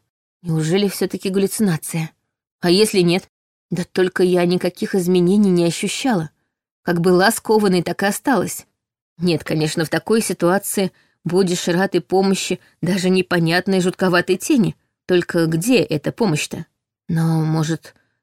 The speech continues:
нужно просто подождать? Дверь в комнату распахнулась. «Лорд Рионар приехал.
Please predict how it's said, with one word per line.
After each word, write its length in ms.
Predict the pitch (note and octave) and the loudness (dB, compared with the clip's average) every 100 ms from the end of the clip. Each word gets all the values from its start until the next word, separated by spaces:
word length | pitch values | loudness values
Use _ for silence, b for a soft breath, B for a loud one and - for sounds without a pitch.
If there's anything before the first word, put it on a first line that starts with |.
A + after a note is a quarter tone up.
| - | -2
нужно 260 | E3+ E3 | 0 0
просто 300 | D#3+ E3+ E3 | 0 0 -2
подождать? 600 | E3 E3+ D#3 D3+ E3+ - - _ _ | -2 -2 0 -2 -4 -6 -16 _ _
Дверь 360 | - F3 B3 D4+ | 0 2 4 2
в 80 | - | 0
комнату 440 | - C4+ C4 B3 | 0 4 4 4
распахнулась. 800 | A#3 - A3+ - D#3+ D#3 E3 - - _ _ _ _ _ | 2 0 -4 -2 0 0 -4 -8 -16 _ _ _ _ _
«Лорд 440 | C#4+ G#3+ F3 F3 | 0 2 2 0
Рионар 460 | F#3 F3+ F3 G#3+ - | 2 4 4 2 0
приехал. 500 | - D3+ B2+ - G3+ | 0 0 0 0 -2